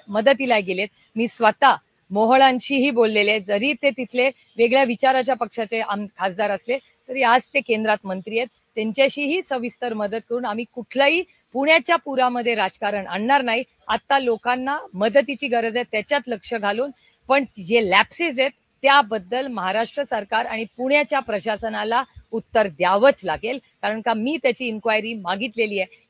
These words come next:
की जेव्हा पाणी सोडलं खडकवासला धरणातून तेव्हा लोकांना सांगण्यात का नाही आलं आणि एवढी मोठी gap, जे मी मोहोळांचेही आभार मानते की त्यांनी मान्य केलं की irrigation खातं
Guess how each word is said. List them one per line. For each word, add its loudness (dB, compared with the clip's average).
की -6
जेव्हा 2
पाणी 0
सोडलं -2
खडकवासला -4
धरणातून -8
तेव्हा 4
लोकांना -4
सांगण्यात -6
का 4
नाही 0
आलं 0
आणि -4
एवढी 0
मोठी -4
gap, 0
जे -4
मी -4
मोहोळांचेही 2
आभार 2
मानते -6
की -10
त्यांनी -2
मान्य 0
केलं -4
की -16
irrigation -2
खातं -6